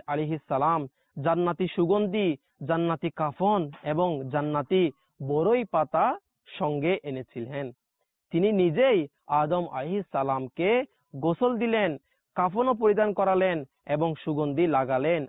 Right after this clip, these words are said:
আর ফেরেশতারা তার লাশ মুবারক বহন করে কাবা শরীফে এনে তার নামাজে জানাজা আদায় করলেন। জিব্রাইল আলাইহিস সালাম ছিলেন ইমাম, আর সকল ফেরেশতা ছিলেন মুক্তাদি।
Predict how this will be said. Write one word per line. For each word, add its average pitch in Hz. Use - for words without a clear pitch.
আর 160
ফেরেশতারা 147
তার 165
লাশ 165
মুবারক 196
বহন 175
করে 185
কাবা 170
শরীফে 196
এনে 202
তার 156
নামাজে 139
জানাজা 123
আদায় 143
করলেন। 117
জিব্রাইল 139
আলাইহিস 156
সালাম 156
ছিলেন 185
ইমাম, 190
আর 170
সকল 180
ফেরেশতা 147
ছিলেন 147
মুক্তাদি। 131